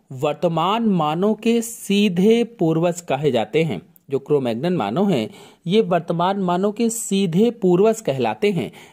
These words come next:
इसका मुख्य आधार इनकी समानताएं था। भविष्य में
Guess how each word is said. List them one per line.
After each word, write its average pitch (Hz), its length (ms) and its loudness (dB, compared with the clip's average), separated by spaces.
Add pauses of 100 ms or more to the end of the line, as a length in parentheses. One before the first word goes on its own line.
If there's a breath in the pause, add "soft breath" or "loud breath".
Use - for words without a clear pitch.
इसका 175 380 -2
मुख्य 180 560 -4
आधार 117 580 -2
इनकी 170 400 0
समानताएं 143 960 -2
था। 92 380 -8 (360 soft breath)
भविष्य 202 500 -4
में 107 220 -4